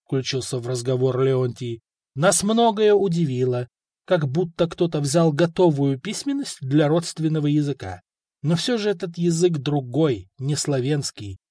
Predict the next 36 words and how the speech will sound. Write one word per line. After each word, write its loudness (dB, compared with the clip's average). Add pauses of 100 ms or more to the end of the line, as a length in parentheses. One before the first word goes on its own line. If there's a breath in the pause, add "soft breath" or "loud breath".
(180)
Есть 0
множество 0
звуков, -2
которые 0
в 0
этом 0
списке -4
не 0
указаны. -2 (360)
У -4
славян 2
есть 0
гласные, 4
которые -2
произносятся 0
в -2
нос. 0 (340)
Есть -2
очень -6
короткие 0
гласные 2
«е», 2
«о», 4 (360)
но -6
они -4
сильно 0
отличаются -2
от -8
обычных. -8 (440)
Если 0
оба 6
эти 2
звука 2
записывать -2
одной 2
буквой, -4